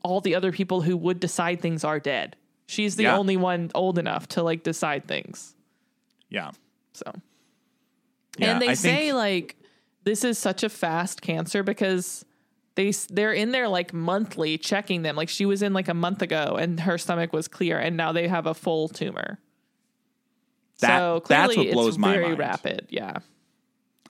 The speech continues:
Speaker 2: I think that's the thing that knowing, knowing that, that would have pushed me over the edge. I would have
Speaker 1: Yeah.
Speaker 2: done it.
Speaker 1: So, like, you can be as proactive as you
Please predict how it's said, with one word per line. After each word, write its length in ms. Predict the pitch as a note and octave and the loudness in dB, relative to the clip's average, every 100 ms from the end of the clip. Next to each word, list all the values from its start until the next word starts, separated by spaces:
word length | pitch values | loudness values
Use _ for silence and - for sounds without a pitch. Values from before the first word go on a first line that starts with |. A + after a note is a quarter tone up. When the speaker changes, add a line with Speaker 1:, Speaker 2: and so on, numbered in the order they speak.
| - | 2
Speaker 2:
I 140 | C#3 | 4
think 280 | F3 F#3 A2+ | 4 2 4
that's 320 | A#2+ A2+ - | 4 4 2
the 100 | A#2 | -2
thing 320 | - A2+ G#2 | 0 0 2
that 100 | G2 | 0
knowing, 500 | A2 G#2+ A2+ A2+ A2 - | 2 2 2 2 0 -2
knowing 540 | G2+ A2+ B2 G2 F2 | 2 2 2 0 -4
that, 340 | E2 F2 B2 - | -4 -2 -2 0
that 240 | G#2 F#2 | 0 0
would 100 | F#2+ | 0
have 120 | F2 | -4
pushed 260 | - F2+ - | -6 -6 -6
me 120 | E2+ | -8
over 160 | D2+ C#2+ | -8 -10
the 120 | C2+ | -12
edge. 420 | A1+ G#1 - - - | -14 -14 -18 -18 -10
I 120 | E2+ | -6
would 80 | E2+ | -4
have 80 | - | -4
Speaker 1:
Yeah. 60 | - | -6
Speaker 2:
done 60 | |
it. 120 | - - _ _ _ _ _ _ - | -12 -18 _ _ _ _ _ _ -4
Speaker 1:
So, 120 | C#4 | 0
like, 320 | C4+ A#3 G3+ - | 2 0 -2 0
you 140 | C4 | 0
can 180 | D4 F4 | 2 0
be 160 | B3+ C4+ | 2 2
as 140 | C4 | 0
proactive 720 | - - G#3 G3+ F3 F3+ A#3 G#3 | -2 0 2 2 0 0 0 2
as 160 | F#3+ | 2
you 440 | F3+ F3 E3 D#3+ | 2 2 2 0